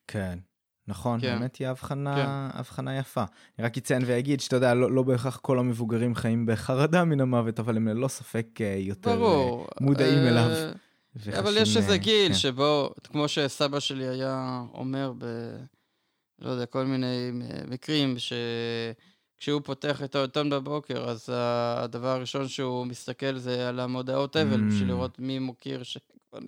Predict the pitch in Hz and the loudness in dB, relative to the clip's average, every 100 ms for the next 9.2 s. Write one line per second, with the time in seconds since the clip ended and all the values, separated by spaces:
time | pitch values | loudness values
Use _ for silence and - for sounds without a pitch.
0 | - - - - 143 139 123 - 135 - | -16 -18 -18 -6 -2 -2 -4 0 0 0
1 | - - 254 262 285 381 - 359 370 339 | -10 2 4 4 0 -2 0 0 0 -2
2 | 339 339 - 240 233 208 92 139 156 160 | -4 -4 -4 -2 0 0 -2 -4 -4 -6
3 | - 190 185 185 180 175 175 165 160 151 | -6 -6 -4 -4 -2 -2 -2 -4 -4 -6
4 | 160 156 139 147 147 - 143 135 127 131 | -10 -10 -10 -8 -8 -8 -6 -4 -4 -4
5 | 123 _ - _ - 135 123 131 127 127 | -6 _ -20 _ -4 -2 2 4 4 4
6 | 127 127 - 123 127 123 143 165 156 175 | 4 2 0 -4 -4 -2 0 0 0 2
7 | 143 127 120 117 _ _ _ - 139 165 | 4 4 2 -4 _ _ _ -10 -4 0
8 | 160 143 147 143 117 131 135 127 120 - | 2 2 0 -2 -6 -4 -4 -6 -2 -2
9 | 120 110 | -2 -8